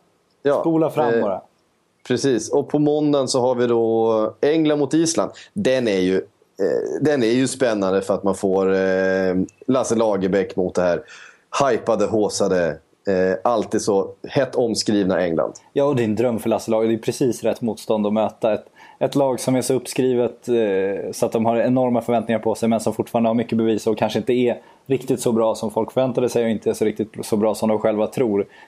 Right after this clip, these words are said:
Speaker 2: Det är ju precis såna matcher Lasse Lagerbäck brukar briljera i, så att det
Speaker 1: Mm.
Speaker 2: kommer bli väldigt intressant. Där har han nog alla chanser, skulle jag vilja påstå.
Speaker 1: Ja.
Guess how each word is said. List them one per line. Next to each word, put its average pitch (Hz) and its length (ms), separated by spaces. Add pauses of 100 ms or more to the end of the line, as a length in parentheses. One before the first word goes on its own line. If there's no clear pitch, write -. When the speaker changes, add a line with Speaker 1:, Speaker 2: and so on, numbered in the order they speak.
(100)
Speaker 2:
Det 127 80
är 123 40
ju - 60
precis 135 460
såna 107 180
matcher 104 280
Lasse 107 240
Lagerbäck 107 480
brukar 110 280
briljera 113 680
i, 104 100
så - 120
att - 60 (460)
det 120 80
Speaker 1:
Mm. 98 80
Speaker 2:
kommer 151 160
bli 139 120
väldigt 135 260
intressant. 113 400 (320)
Där 131 100
har 135 60
han 170 100
nog 160 100
alla 139 280
chanser, 135 420
skulle 131 160
jag 110 60
vilja 107 80
påstå. - 340 (640)
Speaker 1:
Ja. 95 240